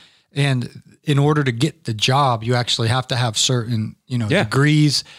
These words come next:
Speaker 1: and, uh, you know, pass certain, um, levels, if you will, to, to, you know, a, a, a different levels of pay for different kind of degrees and all that. So it can be very helpful, or attorneys, doctors, you know,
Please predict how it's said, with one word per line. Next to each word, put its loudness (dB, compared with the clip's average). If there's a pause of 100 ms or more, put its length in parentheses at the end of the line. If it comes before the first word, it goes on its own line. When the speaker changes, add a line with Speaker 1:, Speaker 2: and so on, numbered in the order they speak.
(300)
Speaker 1:
and, 0
uh, -4
you -2
know, 0
pass -2
certain, -2
um, -2 (200)
levels, 0
if -4
you 0
will, 2
to, -6
to, -2 (160)
you 0
know, -2
a, -10
a, -4
a 0
different -2
levels 0
of -4
pay 2
for -6
different -6
kind -2
of 0
degrees 2
and -2
all 2
that. 0
So 0 (420)
it 0
can 0
be 4
very 2
helpful, -4
or 0
attorneys, -2
doctors, -2
you 0
know, -4